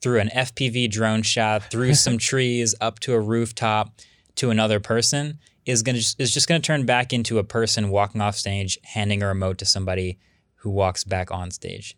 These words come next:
Speaker 1: Like, that's, that's all we are getting when we go back to regular events. I'm really gonna miss those
Speaker 2: They were
Speaker 1: transitions.
Speaker 2: s-, they were still the best at live events, but, like, what we've been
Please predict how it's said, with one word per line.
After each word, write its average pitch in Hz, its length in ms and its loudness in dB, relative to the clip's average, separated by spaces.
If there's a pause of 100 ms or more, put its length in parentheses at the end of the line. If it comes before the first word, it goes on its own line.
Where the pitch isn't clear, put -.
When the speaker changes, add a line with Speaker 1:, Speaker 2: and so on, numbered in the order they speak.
(140)
Speaker 1:
Like, 98 180 -2
that's, 101 380 0
that's 107 280 0
all 113 280 4
we 117 100 2
are 104 120 2
getting 92 440 -2 (420)
when 104 120 -2
we 98 80 0
go 101 80 0
back 95 220 0
to - 100 -8
regular 92 320 0
events. 92 360 -6
I'm 113 140 2
really 113 160 4
gonna 101 140 0
miss 98 200 0
those 92 140 -4
Speaker 2:
They - 60 -6
were 92 120 -4
Speaker 1:
transitions. 147 300 4
Speaker 2:
s-, - 220 -4
they 151 100 6
were 156 80 6
still 220 160 4
the 160 100 4
best 98 320 0
at 107 120 -2
live 98 240 -2
events, 127 340 0
but, 120 140 0
like, 98 260 -4 (140)
what 117 400 2
we've 127 400 0 (100)
been 113 320 -2